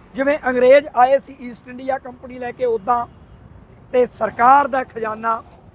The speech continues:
ਉਹ ਵਾਕਿਆ ਹੀ ਮੈਨੂੰ ਲੱਗਦਾ ਹੈ ਮਨਪ੍ਰੀਤ ਬਾਦਲ ਸੱਚ ਬੋਲਦਾ ਸੀ। ਭਾਵੇਂ ਮਨਪ੍ਰੀਤ ਬਾਦਲ ਦਾ ਵੀ ਕੋਈ ਬਹੁਤਾ ਸਟੈਂਡ ਨਹੀਂ ਨਜ਼ਰ ਆਇਆ, ਕਦੇ ਉਹ ਅਕਾਲੀ ਦਲ 'ਚ ਹੁੰਦਾ ਸੀ, ਫਿਰ ਆਪਦੀ ਪਾਰਟੀ ਭਗਵੰਤ ਮਾਨ ਸਾਹਿਬ ਨਾਲ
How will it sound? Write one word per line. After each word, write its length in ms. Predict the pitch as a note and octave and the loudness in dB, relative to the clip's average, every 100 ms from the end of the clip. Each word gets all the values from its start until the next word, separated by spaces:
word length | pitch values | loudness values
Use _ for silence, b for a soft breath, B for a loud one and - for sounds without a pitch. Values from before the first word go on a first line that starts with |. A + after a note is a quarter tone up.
| _ _ - | _ _ -2
ਉਹ 180 | A#3 B3 | 2 4
ਵਾਕਿਆ 420 | G3 G#3+ A3 C#4 | 4 0 2 2
ਹੀ 280 | C#4 B3+ A#3 _ _ _ _ _ - _ | 2 0 -10 _ _ _ _ _ -20 _
ਮੈਨੂੰ 200 | G#3+ B3 | -10 -4
ਲੱਗਦਾ 320 | C4 B3+ A#3+ C#4+ | 0 0 0 -2
ਹੈ 360 | D#4 D#4 D#4+ - _ _ _ - | -2 -4 -6 -12 _ _ _ -14
ਮਨਪ੍ਰੀਤ 640 | G3 G#3+ A#3 A3+ C4 A#3+ | -6 -4 -4 -8 -10 -8
ਬਾਦਲ 420 | A#3 G#3+ A3+ C4 | -6 -4 -4 -6
ਸੱਚ 340 | - G#3+ - A3 | -6 -8 -8 -8
ਬੋਲਦਾ 400 | G#3 G3+ G3 F#3 | -6 -6 -8 -14
ਸੀ। 160 | F3 _ _ _ _ _ _ _ _ _ | -18 _ _ _ _ _ _ _ _ _
ਭਾਵੇਂ 340 | B3+ A#3+ B3+ E4 | 2 2 2 0
ਮਨਪ੍ਰੀਤ 480 | D#4+ D4 D4+ D4+ | -2 -4 -8 -10
ਬਾਦਲ 340 | B3 B3 B3 C4+ | -4 -2 0 -2
ਦਾ 160 | C4+ | -2
ਵੀ 100 | D4 | -6
ਕੋਈ 160 | D4+ D4 | -8 -6
ਬਹੁਤਾ 320 | C4+ C4+ C#4+ | -4 -2 -4
ਸਟੈਂਡ 360 | G#3+ B3 A#3 B3 | -8 -8 -8 -10
ਨਹੀਂ 160 | C#4+ | -12
ਨਜ਼ਰ 240 | D#4 C#4 B3+ | -6 -2 0
ਆਇਆ, 340 | A3+ A3 F3 - _ _ _ _ _ _ _ | 2 0 -2 -6 _ _ _ _ _ _ _
ਕਦੇ 280 | B3+ C4 C4+ | 0 4 6
ਉਹ 140 | C4 | 4
ਅਕਾਲੀ 360 | - B3 B3+ C4+ | 2 -2 -2 -4
ਦਲ 180 | B3+ C4 | -4 -4
'ਚ 120 | C4 | -6
ਹੁੰਦਾ 320 | A#3 A#3 B3 | -12 -10 -10
ਸੀ, 320 | - A#3 G#3 - _ _ _ - | -12 -16 -18 -20 _ _ _ 0
ਫਿਰ 140 | C#4 C#4 | 0 2
ਆਪਦੀ 420 | A3+ B3+ B3+ C#4+ | 2 2 2 -4
ਪਾਰਟੀ 440 | C4 B3+ B3+ B3 C4 | -2 0 0 -2 -12
ਭਗਵੰਤ 400 | C4 A#3+ G#3+ B3 | -6 -6 -6 -6
ਮਾਨ 240 | A#3+ A#3+ | -4 -4
ਸਾਹਿਬ 280 | - A#3+ A#3+ | -4 -4 -2
ਨਾਲ 300 | B3 A#3+ G#3+ | -6 -8 -10